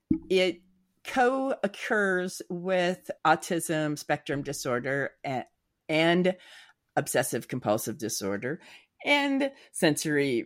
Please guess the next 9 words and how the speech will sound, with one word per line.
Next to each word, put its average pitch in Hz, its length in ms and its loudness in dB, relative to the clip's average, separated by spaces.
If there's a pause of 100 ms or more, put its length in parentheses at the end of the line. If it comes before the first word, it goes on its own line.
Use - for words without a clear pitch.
(160)
processing 139 640 4
<laughs> - 20 6
disorder - 640 6 (1000)
and 262 240 6
sometimes 214 1200 2
dissociative 160 720 -2
identity 269 500 2
disorder. 139 600 -4 (880)
Those, 262 500 4